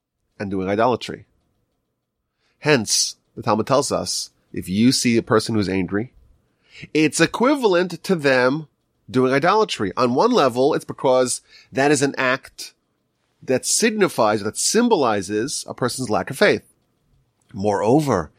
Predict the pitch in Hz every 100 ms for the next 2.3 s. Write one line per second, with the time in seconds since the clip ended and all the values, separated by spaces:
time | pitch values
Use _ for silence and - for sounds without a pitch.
0 | - - _ - 139 - - 98 120 127
1 | 131 127 98 104 92 127 135 139 135 -
2 | 113 113 107